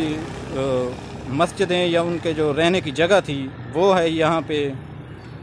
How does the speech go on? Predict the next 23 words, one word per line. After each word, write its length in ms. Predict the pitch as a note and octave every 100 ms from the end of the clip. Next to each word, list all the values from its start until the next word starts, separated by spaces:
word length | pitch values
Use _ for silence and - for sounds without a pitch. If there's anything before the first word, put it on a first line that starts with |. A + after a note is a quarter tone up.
| -
इसके 300 | F3 - F3
अलावा 280 | E3 F3+ F#3
भी 200 | F3 F#3+
उनकी 340 | F#3 F#3 F3+ E3+
काफ़ी 460 | F3+ F#3 - G3 F3+
जो 120 | E3
है 80 | D3
ना, 120 | E3
मशहूर, 380 | D#3+ D3+ F3 F3
मशहूर 360 | E3 D3+ E3 D#3
जो 160 | D#3 C#3
है 80 | D3
ना, 140 | D#3 D3 C3+ C3 - - - - - - - - - - - - - B2
जगहें 400 | A2+ F3+ F3 F3+ E3
या 200 | E3 E3 D#3 C3+ B2 - - - - - -
उनसे 420 | F3 F#3+ E3+ F#3 E3+
वाबस्ता 440 | D#3+ F#3 F3 G3+
जो 100 | E3 D3
चीज़ें 320 | F3+ F#3+ G3
हैं, 160 | F3+
वो 140 | E3 F#3
यहाँ 260 | E3+ F3+ D#3
पर 220 | E3